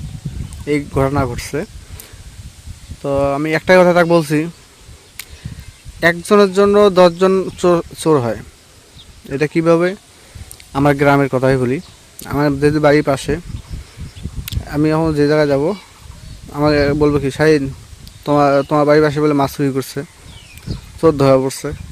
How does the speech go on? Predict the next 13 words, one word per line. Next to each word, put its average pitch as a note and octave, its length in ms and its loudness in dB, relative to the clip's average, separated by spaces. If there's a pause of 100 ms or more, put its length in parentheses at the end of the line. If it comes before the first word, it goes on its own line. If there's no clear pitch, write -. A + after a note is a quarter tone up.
(720)
তোমার D#3 160 2
গ্রামে D3+ 280 4
বলে D3 160 2
মাছ C#3+ 280 -4
চুরি, D3 220 2
মাছ - 480 -4
চোর C#3+ 180 4
আছে C3 140 -2
বলে।" C3+ 180 -4 (760)
এই D#3+ 160 4
যে D#3+ 60 2
একটা D#3+ 200 2
দুর্নাম। C#3 420 0